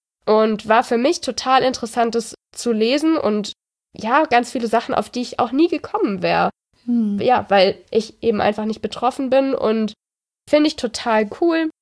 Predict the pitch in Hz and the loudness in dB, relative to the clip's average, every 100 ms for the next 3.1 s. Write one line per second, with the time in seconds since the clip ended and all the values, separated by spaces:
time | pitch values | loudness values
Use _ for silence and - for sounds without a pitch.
0 | _ _ - - 285 277 269 - 226 - | _ _ -10 0 2 4 2 -2 -4 0
1 | 214 233 214 196 - 247 - 208 - 226 | 2 2 2 0 0 -2 0 -2 -2 -4
2 | 226 - 214 202 202 214 233 220 208 202 | -4 -2 0 0 0 -2 -4 -4 0 0
3 | 196 | 0